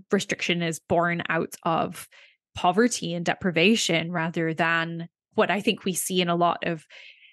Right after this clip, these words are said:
sort of more privileged, well-to-do spaces where, you know, people may have,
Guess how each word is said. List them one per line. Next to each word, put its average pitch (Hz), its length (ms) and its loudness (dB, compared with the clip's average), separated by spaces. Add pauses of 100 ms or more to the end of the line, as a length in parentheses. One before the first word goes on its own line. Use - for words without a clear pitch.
(480)
sort - 180 2
of 170 80 0
more 202 180 6
privileged, 190 480 4
well-to-do 180 560 0
spaces 170 920 0
where, 165 600 2
you 190 120 0
know, 151 80 -4
people 151 300 -4
may 185 300 2
have, 180 520 0